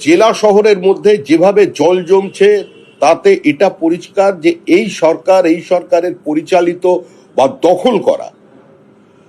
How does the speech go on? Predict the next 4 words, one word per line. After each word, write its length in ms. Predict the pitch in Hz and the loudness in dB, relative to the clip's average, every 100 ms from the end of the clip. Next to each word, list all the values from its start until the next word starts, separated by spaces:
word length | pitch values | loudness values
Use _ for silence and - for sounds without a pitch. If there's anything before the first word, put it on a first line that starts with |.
| _ | _
মিউনিসিপ্যালিটিগুলো, 1080 | - 202 254 262 214 214 165 156 123 123 123 170 196 - _ _ _ _ | -2 2 2 0 0 2 2 2 -2 -2 0 -2 -4 -14 _ _ _ _
তারাও 320 | 151 202 277 285 | 2 4 4 2
যে 60 | 277 196 | 0 0
সম্পূর্ণ 420 | 196 - 175 | -2 -2 -4